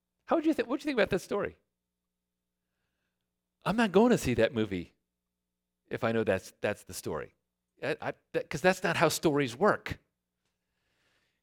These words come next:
You know, the way stories work is we got a main character.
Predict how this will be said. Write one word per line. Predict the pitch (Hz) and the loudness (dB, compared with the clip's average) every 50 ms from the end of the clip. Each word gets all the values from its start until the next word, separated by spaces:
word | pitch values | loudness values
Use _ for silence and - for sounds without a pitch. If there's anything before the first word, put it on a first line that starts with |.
| _ _ _ _ _ _ - | _ _ _ _ _ _ 2
You | 165 | 2
know, | 160 | 4
the | 147 143 | 6 8
way | 196 196 | 6 6
stories | - - - 190 196 214 190 143 131 | 6 4 0 2 4 4 4 4 2
work | 131 131 117 110 110 - - - - _ _ - - | 2 2 2 2 0 -2 -10 -16 -16 _ _ -6 0
is | 170 147 135 117 | 2 2 2 0
we | 127 135 | 0 0
got | 156 151 | 0 0
a | 143 | 2
main | 147 160 165 160 143 | 0 0 0 -2 0
character. | 143 156 143 127 113 - 80 76 73 | 2 2 2 2 2 -2 -8 -12 -12